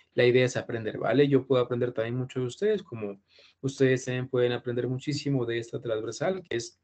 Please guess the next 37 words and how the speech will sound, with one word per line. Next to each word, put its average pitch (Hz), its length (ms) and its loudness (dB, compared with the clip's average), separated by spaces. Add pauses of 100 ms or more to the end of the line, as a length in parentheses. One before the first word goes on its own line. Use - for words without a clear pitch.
(400)
muy 170 140 4
bonita, 208 360 8
muy 151 140 2
chévere, 151 300 4
es 123 100 -2
una 135 140 2
transversal 123 420 -2
muy, 131 420 -2 (1000)
eh, 117 380 -4
de 143 200 4
las 143 240 8
más 156 180 4
didácticas 156 580 2
que 127 160 -2
ustedes 127 380 -2
pueden 127 300 0
encontrar 117 520 -4
en 113 120 -4
su 110 200 -12
plataforma, 156 800 2
en, 120 320 -8 (480)
en 147 140 4
territorio 143 600 6
y 123 100 0
en, 117 80 -2 (220)
en 131 160 0
su 135 180 -6
curso 135 380 2
de 120 160 -2
diseño 117 420 -10
publicitario. 170 680 0
Es 143 100 -2
una 143 160 0
plata-, 135 260 -2
es 135 160 -2
una, 135 360 2 (500)
mm, 147 640 0